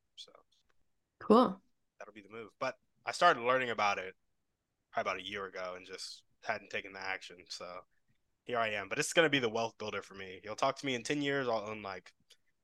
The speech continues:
Speaker 1: ten thousand, twenty thousand units, and that'll be
Speaker 2: Oh, we'll
Speaker 1: it.
Speaker 2: have to stay in touch. Maybe I'll join one of your groups.
Speaker 1: <laughs> For sure. For sure. Absolutely. Well, awesome. Any other dreams or goals you wanna chat about, uh, before we kinda move on?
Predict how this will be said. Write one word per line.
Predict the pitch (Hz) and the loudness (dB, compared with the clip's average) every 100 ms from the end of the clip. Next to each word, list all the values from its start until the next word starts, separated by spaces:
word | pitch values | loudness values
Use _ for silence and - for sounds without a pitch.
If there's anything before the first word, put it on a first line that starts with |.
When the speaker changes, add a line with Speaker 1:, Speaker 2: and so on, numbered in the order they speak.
| - | -6
Speaker 1:
ten | 131 117 | -4 4
thousand, | 117 110 104 | 4 4 0
twenty | 113 110 | -8 -6
thousand | 104 101 98 | -2 -4 -4
units, | 98 92 95 - | -10 -10 -12 -12
and | 98 92 90 92 - _ _ _ _ - | -12 -12 -16 -18 -20 _ _ _ _ -12
that'll | - - | -2 8
be | |
Speaker 2:
Oh, | 220 | 10
we'll | |
Speaker 1:
it. | 214 | 12
Speaker 2:
have | 240 | 12
to | 233 | 12
stay | 214 240 | 12 12
in | 226 | 12
touch. | 247 226 - | 12 10 12
Maybe | 202 214 | 12 12
I'll | 208 | 12
join | 202 202 208 | 10 8 8
one | 208 | 8
of | 208 | 8
your | 190 196 | 10 6
groups. | 190 - 208 - - - _ | 6 10 10 8 -2 -4 _
Speaker 1:
<laughs> | - - 226 - 214 175 - | 2 8 8 8 8 8 8
For | 151 | 6
sure. | 175 226 - - | 6 2 0 -2
For | 135 | 0
sure. | 127 165 170 - - - - | 2 4 4 2 -12 -12 4
Absolutely. | 117 - 123 135 113 98 - - - - | 4 4 2 2 2 -2 -6 -16 -16 6
Well, | 135 | 12
awesome. | 160 156 120 | 12 12 10
Any | 214 | 12
other | 240 143 | 12 12
dreams | 139 143 | 8 4
or | 123 | 8
goals | 120 120 | 8 8
you | 113 | 4
wanna | 107 | 0
chat | - 113 | 2 4
about, | 101 90 82 - _ _ _ _ | 4 0 -4 -8 _ _ _ _
uh, | 107 92 | -6 -6
before | 95 107 | -6 -8
we | 95 | -6
kinda | 92 92 | -6 -8
move | 95 92 | -8 -8
on? | 92 87 | -8 -8